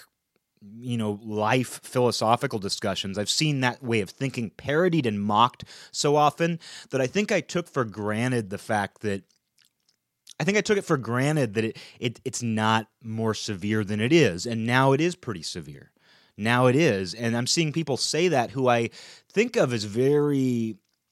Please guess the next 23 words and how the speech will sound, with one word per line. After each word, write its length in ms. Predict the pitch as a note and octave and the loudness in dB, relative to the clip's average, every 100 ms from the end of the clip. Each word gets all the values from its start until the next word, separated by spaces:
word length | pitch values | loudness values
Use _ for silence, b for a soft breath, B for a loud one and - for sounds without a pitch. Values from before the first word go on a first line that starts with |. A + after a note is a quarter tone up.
| _ _ _ _ _ _ _ _ | _ _ _ _ _ _ _ _
people 240 | - A3 G#3 | -8 -2 0
who 80 | D#3+ | 0
think 340 | - F#3 D3 | 0 -2 0
dynamically 880 | B2+ A#2+ A#2 B2+ D#3+ C3 - E2+ E2+ | 0 2 0 0 0 -2 -4 -10 -8
to 120 | F#2+ | -8
some 260 | - G2+ F#2 | -6 -4 -6
degree. 400 | F2+ F2+ E2+ D#2+ | -8 -8 -10 -6
They 120 | G#2+ | -4
can 160 | C#3 | -4
think 320 | B2+ - F3+ E3 | -6 -2 0 2
outside 440 | A#2+ - B2+ A2+ | 2 2 2 0
the 80 | G2+ | -2
box. 400 | F#2+ D#3 A#2+ - | 4 6 6 2
And 80 | A2 | -4
I'm 80 | |
seeing 240 | G#2+ E3 C#3+ | -4 -4 -4
people 220 | C#3+ G2 | -8 -6
say 300 | - D3+ F3+ | -4 -2 0
that, 200 | C3+ F#2 | -2 -4
and 100 | F#2+ | -6
I'm 100 | F#2+ | -8
just 220 | F#2 - | -8 -8
like, 240 | G2 F2 | -8 -8